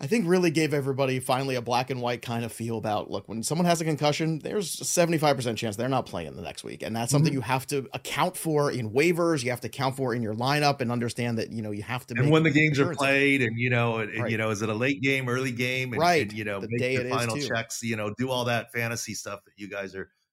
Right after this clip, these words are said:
Speaker 2: good at, uh, doing and
Speaker 1: <laughs>
Speaker 2: advising. But, but here's the thing. I have a suspicion, too. Like, Derek Carr is lobbying to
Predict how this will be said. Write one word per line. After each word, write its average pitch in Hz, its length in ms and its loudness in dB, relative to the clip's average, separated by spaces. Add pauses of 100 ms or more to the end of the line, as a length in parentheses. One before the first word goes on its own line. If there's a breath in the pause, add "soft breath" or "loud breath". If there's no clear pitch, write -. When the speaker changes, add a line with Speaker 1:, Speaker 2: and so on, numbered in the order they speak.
(120)
Speaker 2:
good 104 140 -4
at, 95 200 -6 (140)
uh, 90 80 -6 (120)
doing 196 260 0
and 175 100 2
Speaker 1:
<laughs> 175 80 -12
Speaker 2:
advising. 107 300 -8 (560)
But, 220 380 -4
but 170 100 0
here's 240 260 0
the - 100 -8
thing. 190 320 -2 (280 soft breath)
I 147 200 2
have 208 220 -2
a 160 40 -2
suspicion, 123 760 -4
too. 139 380 -2 (460)
Like, 117 260 -4
Derek 196 300 -2
Carr 160 220 2
is 123 140 -2 (840 loud breath)
lobbying 117 520 -2
to - 100 -16